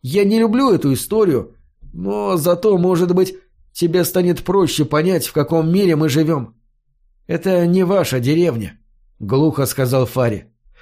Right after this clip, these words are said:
«Эльм знает её, но больше никто. Прошу, никогда не проси меня стать воришкой. Пожалуйста, поклянись». «Клянусь».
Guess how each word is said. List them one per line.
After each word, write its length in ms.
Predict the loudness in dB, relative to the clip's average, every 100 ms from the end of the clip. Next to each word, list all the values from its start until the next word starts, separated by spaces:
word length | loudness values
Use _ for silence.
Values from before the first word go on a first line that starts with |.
| _
«Эльм 400 | -2 0 2 2
знает 480 | 0 0 2 2 0
её, 220 | -4 -10 -14 _ _ _
но 320 | -4 0 2 2
больше 360 | 2 2 2
никто. 540 | 0 0 -2 -2 -2 -10 _ _ _
Прошу, 340 | -4 -2 0 2
никогда 600 | 2 0 0 0 0 0
не 140 | 0
проси 440 | 0 0 0 0 0
меня 220 | 0 0
стать 280 | 0 -2 2
воришкой. 640 | 2 2 0 -4 -12 _ _ _
Пожалуйста, 680 | -4 0 2 2 0 -6 -14 _ _ _ _ -6
поклянись». 720 | -2 0 0 0 -2 -4 -18 _ _ _ _ _ _ -10
«Клянусь». 680 | -4 -2 -2 -4 -8 -16